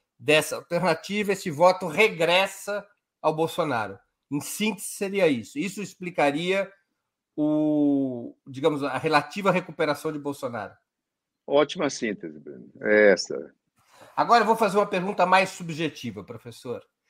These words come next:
Speaker 1: Lula e o P T teriam cometido um erro de cálculo ao ocupar fortemente o centro político, ajudando a inviabilizar a terceira via,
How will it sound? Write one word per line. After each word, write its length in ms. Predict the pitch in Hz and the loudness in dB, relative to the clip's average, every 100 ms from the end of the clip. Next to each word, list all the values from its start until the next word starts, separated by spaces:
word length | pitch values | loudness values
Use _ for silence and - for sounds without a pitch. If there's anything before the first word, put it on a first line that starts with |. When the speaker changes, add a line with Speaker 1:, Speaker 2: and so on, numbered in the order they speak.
| _ _ _ _ _ _ | _ _ _ _ _ _
Speaker 1:
Lula 360 | 240 359 349 240 | 4 6 8 6
e 100 | 180 | 4
o 60 | |
P 180 | - 143 | -2 -4
T 480 | - 185 160 107 - _ _ _ _ - | 0 0 0 0 -10 _ _ _ _ 0
teriam 480 | 208 202 269 262 | 2 4 4 4
cometido 580 | 247 220 185 175 226 190 | 2 0 0 -2 -6 -4
um 160 | 190 190 | -2 2
erro 400 | 233 233 175 190 | 6 6 4 -4
de 200 | 147 143 | -4 -10
cálculo 1040 | _ - 180 170 135 117 - 120 110 101 | _ 8 10 12 8 -2 -12 -10 -8 -6
ao 220 | - 156 180 | 4 4 4
ocupar 680 | 170 160 143 170 180 170 - _ _ _ _ _ | 0 -6 0 6 6 6 -4 _ _ _ _ _
fortemente 1300 | - - 220 233 220 - 185 160 170 196 196 - 170 | -20 -2 6 6 4 -6 -12 -10 -6 -6 -8 -12 -12
o 60 | |
centro 460 | 156 - 175 165 147 | -12 -10 -10 -10 -12
político, 580 | 147 139 175 180 - 147 | -8 -6 -6 -8 -6 -4
ajudando 640 | 147 151 135 180 190 160 | -2 -4 -4 -4 -4 2
a 100 | 160 | 2
inviabilizar 1300 | 185 220 226 175 143 175 165 147 165 151 131 160 180 | 2 -2 -4 -6 -2 0 0 0 -2 -2 2 8 8
a 60 | 170 | 8
terceira 520 | - 143 - 156 143 | 0 -6 -4 -2 -2
via, 480 | 120 131 175 160 120 | -2 -6 -2 -2 -2